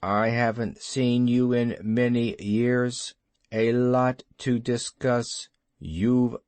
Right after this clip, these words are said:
changed, boy. We have much to discuss.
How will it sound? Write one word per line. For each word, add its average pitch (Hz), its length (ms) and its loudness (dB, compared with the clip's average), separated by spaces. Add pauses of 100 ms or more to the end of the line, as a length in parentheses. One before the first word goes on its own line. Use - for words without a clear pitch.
changed, 123 880 -2 (340)
boy. 117 480 2 (260)
We 117 240 2
have 117 240 0
much 127 520 0
to 123 200 -2
discuss. 117 960 -2